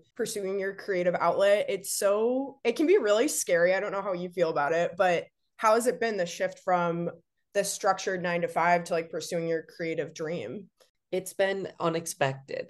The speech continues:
Speaker 2: <laughs> um, which is, like, life, you know, life just throws curveballs at you, uh, like,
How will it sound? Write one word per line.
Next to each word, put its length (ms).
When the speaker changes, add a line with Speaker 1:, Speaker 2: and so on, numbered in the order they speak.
Speaker 2:
<laughs> 1200
um, 300
which 280
is, 180
like, 200
life, 500
you 160
know, 120
life 300
just 240
throws 220
curveballs 480
at 300
you, 160
uh, 200
like, 280